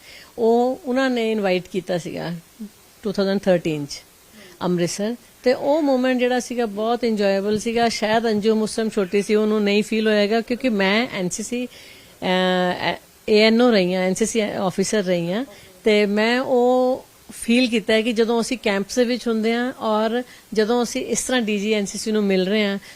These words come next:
ਤੇ ਉਹ ਕਿੰਨਾ ਰਿਗਾਰਡ ਮਿਲਿਆ ਹੈ as a mother। ਤੇ ਉਸ ਤੋਂ ਬਾਅਦ ਟੂ ਥਾਊਜ਼ੈਂਡ ਫਿਫਟੀਨ ਦੇ ਵਿੱਚ, ਅ, ਡਿਫੈਂਸ ਮਿਨਿਸਟਰ ਮਨੋਹਰ ਪਾਰੀਕਰ ਨੇ ਦਿੱਲੀ, ਉਹਨਾਂ ਨੇ ਬੁਲਾਇਆ, ਉਹਨਾਂ ਨੇ, ਮਤਲਬ, ਬਹੁਤ ਅੱਛਾ ਸਾਡਾ ਇੰਤਜ਼ਾਮ ਕੀਤਾ ਸੀਗਾ ਸਾਰੇ ਐਨ ਸੀ ਸੀ ਵਾਲਿਆਂ ਨੇ, ਤੇ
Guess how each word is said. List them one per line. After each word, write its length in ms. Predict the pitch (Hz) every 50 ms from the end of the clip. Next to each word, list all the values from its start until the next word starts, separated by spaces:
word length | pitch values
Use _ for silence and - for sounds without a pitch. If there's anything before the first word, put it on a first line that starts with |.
| - -
ਤੇ 100 | 262 240
ਉਹ 80 | 233 233
ਕਿੰਨਾ 360 | 240 233 220 220 226 226 220
ਰਿਗਾਰਡ 380 | 214 196 190 190 185 185 196 190
ਮਿਲਿਆ 340 | 196 196 190 190 202 208
ਹੈ 160 | 214 233 262 247 - - - - - - - 175 180 190
as 60 | 196
a 100 | 240 226
mother। 320 | 196 180 175 160 156 127 - - - - _ - - - 170 - - - - - - - - - - -
ਤੇ 100 | - 254
ਉਸ 200 | 262 277 269 -
ਤੋਂ 160 | - 320 311
ਬਾਅਦ 280 | 247 247 254 247 254 254
ਟੂ 160 | - 269 269
ਥਾਊਜ਼ੈਂਡ 300 | - 262 262 254 269 277
ਫਿਫਟੀਨ 480 | - - 247 226 - - 269 269 262 247
ਦੇ 140 | 262 262 247
ਵਿੱਚ, 440 | 254 254 240 - - - - - - - - - - - _ 269 285 208
ਅ, 20 |
ਡਿਫੈਂਸ 460 | 196 190 202 - 226 226 220 - -
ਮਿਨਿਸਟਰ 400 | 233 220 214 208 - - 226 220
ਮਨੋਹਰ 320 | 214 208 208 208 202 220 214
ਪਾਰੀਕਰ 480 | - 196 180 180 180 - 220 214 208
ਨੇ 180 | 202 208 208 208
ਦਿੱਲੀ, 280 | 190 202 196 196 214
ਉਹਨਾਂ 200 | 214 208 208 214
ਨੇ 80 | 214 220
ਬੁਲਾਇਆ, 460 | 202 202 202 196 196 196 202 208 214 - - - - - - - -
ਉਹਨਾਂ 200 | 214 220 226 226
ਨੇ, 180 | 226 233 233
ਮਤਲਬ, 380 | 226 208 214 220 202 214 220 208
ਬਹੁਤ 340 | 190 233 247 262 269 269 247
ਅੱਛਾ 280 | 214 - - 233 233
ਸਾਡਾ 200 | 220 233 214 220
ਇੰਤਜ਼ਾਮ 500 | 220 214 214 208 214 208 202 202 202 208
ਕੀਤਾ 300 | 196 226 208 - 226 214
ਸੀਗਾ 260 | 202 - 220 208 214 208
ਸਾਰੇ 360 | - 214 202 202 202 214 214
ਐਨ 360 | 214 208 - - - 185 185
ਸੀ 120 | - -
ਸੀ 120 | - - 220
ਵਾਲਿਆਂ 300 | 220 214 202 208 214 214
ਨੇ, 200 | 220 240 262 262 - - - - - - -
ਤੇ 580 | 220 208 208 214 214 214 214 214 214 214 220